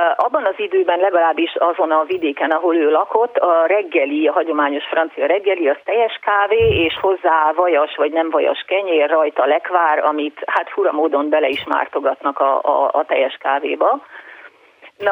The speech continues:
most hát ő lement reggelizni a szállodába, és látott egy kis tálkában ilyen piros bogyókat,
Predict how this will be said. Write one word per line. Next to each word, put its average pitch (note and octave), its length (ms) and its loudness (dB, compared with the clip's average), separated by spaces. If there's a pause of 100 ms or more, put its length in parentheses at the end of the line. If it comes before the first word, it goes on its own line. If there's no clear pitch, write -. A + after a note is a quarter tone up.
most A3 160 -2
hát A#3 240 -2
ő A3+ 100 2
lement F3+ 360 0
reggelizni D#3+ 580 -2
a - 60 0 (100)
szállodába, B3 800 0 (800)
és F3 240 -2
látott G#3 360 0
egy - 120 -2
kis - 240 -8
tálkában D#3+ 560 -2
ilyen D3+ 380 -2
piros E3 360 -2
bogyókat, D3+ 640 -2